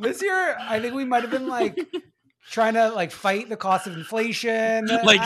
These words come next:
Speaker 2: and you want even smaller names?
Speaker 1: <laughs>
Speaker 2: No,
Speaker 1: They're
Speaker 2: but
Speaker 1: out
Speaker 2: I'm
Speaker 1: there.
Speaker 2: saying, I was saying yesterday, uh, to my friend, I was like, "There, we need some Drag Race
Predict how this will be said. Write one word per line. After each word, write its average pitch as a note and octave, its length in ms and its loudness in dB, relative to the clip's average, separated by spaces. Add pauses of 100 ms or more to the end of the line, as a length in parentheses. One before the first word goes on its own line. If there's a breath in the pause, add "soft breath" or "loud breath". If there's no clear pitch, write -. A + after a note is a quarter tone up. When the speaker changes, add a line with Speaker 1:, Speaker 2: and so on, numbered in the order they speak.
(160)
Speaker 2:
and G#3+ 180 4
you G#3+ 120 4
want G#3+ 200 4
even G3+ 240 2
smaller F#3 560 -4
names? F#4+ 640 -6
Speaker 1:
<laughs> - 40 -2 (3250 loud breath)
Speaker 2:
No, G3+ 160 2
Speaker 1:
They're G3 80 2
Speaker 2:
but F#3+ 80 4
Speaker 1:
out F3 140 4
Speaker 2:
I'm A#3 60 -6
Speaker 1:
there. - 60 -4
Speaker 2:
saying, A3 220 -2
I E3 120 0
was F#3+ 140 -4
saying G#3 180 -6
yesterday, E3 560 -4
uh, B2 180 -6
to B2 140 -12
my B2+ 100 -8
friend, F3+ 200 -8
I C3+ 40 -6
was B2+ 120 -10
like, C#3 240 -12 (960)
"There, F#3+ 280 -4 (440)
we F3+ 100 -12
need C4 160 -8
some D4+ 160 -6
Drag F3+ 280 -6
Race G3 340 -8